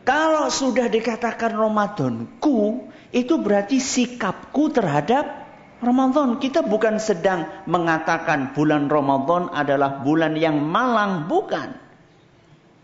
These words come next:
Kita sedang mengatakan bahwa sikap kita terhadap bulan Ramadan kadang-kadang tidak baik. Ada nggak orang yang sikapnya terhadap bulan Ramadan tidak baik?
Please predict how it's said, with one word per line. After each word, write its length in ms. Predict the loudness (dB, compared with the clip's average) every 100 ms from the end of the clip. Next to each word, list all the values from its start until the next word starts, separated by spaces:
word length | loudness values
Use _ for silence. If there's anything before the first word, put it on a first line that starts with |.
| _
Kita 280 | -2 2 2
sedang 360 | 2 2 0 0
mengatakan 760 | -2 -2 -2 -4 -2 0 0
bahwa 520 | 0 0 0 -2 -6 -10
sikap 800 | -4 -2 -2 0 -2 -2 -10 -2
kita 680 | -2 -2 -4 -4 -6 -10 -16 -4
terhadap 680 | -2 0 0 0 0 -2 -2
bulan 280 | -2 -2 0
Ramadan 800 | -2 0 0 0 2 2 2 -2 -8 -14
kadang-kadang 720 | -4 -2 0 -2 -2 -2 -4 -2
tidak 400 | 0 0 -2 -2
baik. 400 | -4 -2 -4 -8 -16 -20 _ _ _ _ -20 -20 -20 -20 _ _ -20 -20 _ _ _ _ _ _ _ _ _ _ _ -20 -20 -12 -6
Ada 180 | -2 0 0
nggak 120 | 0
orang 240 | 0 2 2
yang 160 | 0 -2
sikapnya 480 | -2 -2 0 -2
terhadap 320 | 0 0 -2 0
bulan 240 | -2 0
Ramadan 560 | 0 0 0 -2 -2 -4
tidak 240 | 0 0 2
baik? 220 | 0